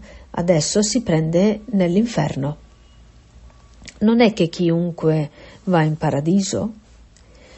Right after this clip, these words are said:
Gli indù dicono che il tal dei tali è andato in paradiso, il che significa che se quella persona ora è andata in paradiso, era senza dubbio all'inferno.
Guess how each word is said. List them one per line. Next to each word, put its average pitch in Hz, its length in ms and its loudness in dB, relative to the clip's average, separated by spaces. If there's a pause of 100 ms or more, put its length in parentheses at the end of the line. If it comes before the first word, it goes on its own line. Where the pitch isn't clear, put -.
(280)
Gli 233 160 2
indù 220 600 4
dicono 214 600 2
che - 140 0
il 156 260 2
tal 170 240 2
dei 170 240 2
tali 262 440 4
è 240 40 8
andato 165 400 0
in 151 120 -2
paradiso, 208 840 2 (380)
il 220 200 2
che 190 160 4
significa 220 840 2 (360)
che 208 460 6
se 285 400 4
quella 214 320 4
persona 170 840 0
ora 196 540 2
è 180 120 0
andata 175 420 2
in 151 120 0
paradiso, 147 840 -2 (400)
era 160 300 2
senza 160 400 0
dubbio 190 600 2
all'inferno. 190 960 -2